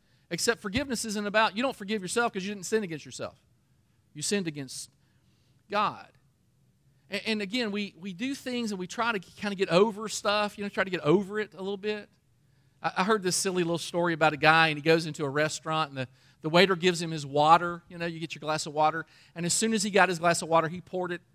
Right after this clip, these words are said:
kinda splashed it in the waiter's face. And then he apologized. "Oh, I'm so sorry. I, I just have this compulsion, and I don't know what to do with it. And I, I, I, every time I get a glass of water, I throw it in the waiter's face." And the waiter was like, "Well, you need to get a hold of yourself, buddy.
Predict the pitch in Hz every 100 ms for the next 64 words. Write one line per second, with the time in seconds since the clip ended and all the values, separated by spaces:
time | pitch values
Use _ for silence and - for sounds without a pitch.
0 | _ 170 156 - - - 165 175 175 165
1 | 165 147 147 160 151 - 151 156 165 -
2 | - _ _ _ _ _ 180 254 254 -
3 | 190 220 143 127 113 220 202 - 220 -
4 | 185 220 151 135 135 - - _ 175 214
5 | - 220 220 208 190 170 - 320 285 -
6 | 165 160 156 165 220 226 220 202 160 240
7 | 330 285 - 160 151 151 143 - - -
8 | 170 185 - - - 220 254 320 247 262
9 | 233 208 208 175 196 180 202 240 277 202
10 | 190 - 233 247 226 220 208 190 214 -
11 | 277 302 202 - - - _ _ _ _
12 | _ _ _ _ _ _ 139 139 175 208
13 | 190 175 170 165 175 180 254 240 320 302
14 | 233 202 330 403 240 185 165 117 156 165
15 | 294